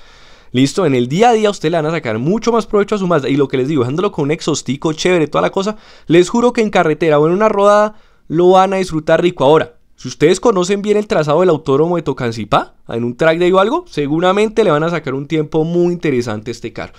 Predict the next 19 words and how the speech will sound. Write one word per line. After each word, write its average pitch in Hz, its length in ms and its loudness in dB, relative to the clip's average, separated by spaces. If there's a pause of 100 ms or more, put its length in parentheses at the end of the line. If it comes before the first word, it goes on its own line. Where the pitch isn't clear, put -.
(160)
porque 120 140 -6
es 123 40 -6
un 135 80 -4
carro 151 240 0
con 113 220 -4
buena 120 220 0
estabilidad 104 420 -6
en 95 80 -12
curva. - 280 -14 (260)
Entonces, 160 460 0 (440)
ahí 175 160 2
está. 226 200 -2 (460)
Es 156 140 -4
una 202 100 -2
excelente 190 420 -2
opción, 208 300 -4
un 170 200 -2
Mazda 190 320 0
seis. 131 280 -8